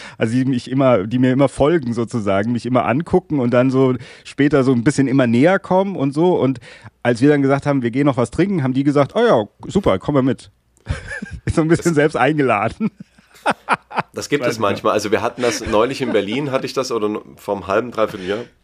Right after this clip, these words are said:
Speaker 1: Ja.
Speaker 2: da hab ich in den Wühlmäusen gespielt und da war auch ein Kollege da.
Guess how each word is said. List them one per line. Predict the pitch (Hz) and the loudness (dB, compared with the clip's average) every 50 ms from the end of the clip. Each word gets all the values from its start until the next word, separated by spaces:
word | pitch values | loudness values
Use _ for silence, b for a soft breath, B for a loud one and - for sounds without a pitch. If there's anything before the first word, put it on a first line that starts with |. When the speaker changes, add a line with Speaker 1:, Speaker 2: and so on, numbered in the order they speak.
| B B B B B B B B B - | B B B B B B B B B -6
Speaker 1:
Ja. | 117 120 120 - | -4 -2 -2 -4
Speaker 2:
da | - - 110 | -4 -6 -6
hab | 113 | -4
ich | 110 98 | -4 -4
in | 98 | -6
den | 92 90 | -6 -4
Wühlmäusen | 107 127 135 131 135 131 135 135 | -4 -4 -2 -4 -4 -4 -6 -8
gespielt | 127 - - 131 127 127 127 | -10 -10 -6 -4 -4 -4 -4
und | 113 98 | -4 -2
da | 107 101 | -2 -2
war | 98 90 85 | 0 0 -2
auch | 113 117 - | -2 -4 -6
ein | 120 107 | -10 -8
Kollege | - 104 98 104 117 135 139 | -8 -6 -4 -4 -4 -4 -4
da. | 131 127 131 139 143 | -2 -2 -2 -2 -4